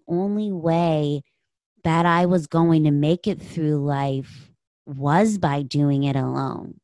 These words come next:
That's what I had told myself. And once I had felt safe,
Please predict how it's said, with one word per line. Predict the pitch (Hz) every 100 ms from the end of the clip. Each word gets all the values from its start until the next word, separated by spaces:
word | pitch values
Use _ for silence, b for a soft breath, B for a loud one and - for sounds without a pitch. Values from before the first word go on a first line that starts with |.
| _ -
That's | 147 147 175 -
what | 170 165
I | 165
had | 160 160 -
told | - 156 180 147
myself. | 127 - - 139 - - - b b b b b -
And | 170 170 170 165 165 165 -
once | - 160 202 240 -
I | 208 202
had | 170 170
felt | 165 - 160 156 -
safe, | - - 139 135 - - -